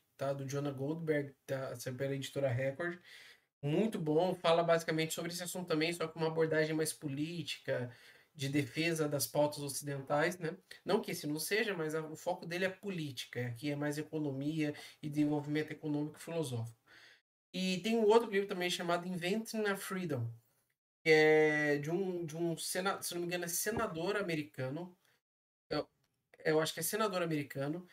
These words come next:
que, que escreveu esse livro de uma maneira maravilhosa, assim. Eu tô tentando trazer essa obra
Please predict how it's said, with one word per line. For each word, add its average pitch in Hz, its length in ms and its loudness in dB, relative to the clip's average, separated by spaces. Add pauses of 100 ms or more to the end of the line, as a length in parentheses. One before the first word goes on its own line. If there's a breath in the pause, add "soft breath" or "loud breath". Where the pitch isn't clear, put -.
(260)
que, 190 1300 0
que 170 680 -2
escreveu 185 520 2
esse 208 220 0
livro 185 260 -4
de 180 80 -8
uma 175 160 2
maneira 175 260 2
maravilhosa, 185 840 4
assim. 135 180 -4
Eu 147 80 -4
tô 156 100 -10
tentando 196 520 -2 (380 soft breath)
trazer 170 280 2
essa 185 180 0
obra 190 240 0